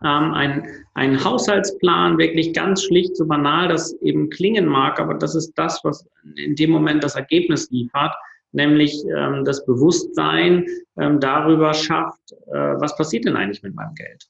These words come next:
Ja, also ich kann das auch, ich spreche da aus eigener Erfahrung. Die ersten fünf Jahre meiner Selbstständigkeit waren ein Blindflug. Ja, ich habe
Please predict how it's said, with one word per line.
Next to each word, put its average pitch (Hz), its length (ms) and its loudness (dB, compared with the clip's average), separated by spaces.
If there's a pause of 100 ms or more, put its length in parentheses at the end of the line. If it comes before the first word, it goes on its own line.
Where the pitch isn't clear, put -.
(140)
Ja, 156 280 -4
also 131 220 -2
ich 143 160 -6
kann 160 160 0
das 165 200 0
auch, 139 520 -4
ich 143 220 -12 (160)
spreche 156 340 0
da 160 120 2
aus 156 80 0
eigener 160 280 2
Erfahrung. 160 440 0
Die - 120 -2
ersten 151 280 0
fünf 151 200 0
Jahre 151 300 0
meiner 151 180 0
Selbstständigkeit 165 840 -2 (300)
waren 135 260 0
ein 160 180 2
Blindflug. 170 640 0 (240)
Ja, 180 400 -4
ich - 200 -8
habe 147 120 -4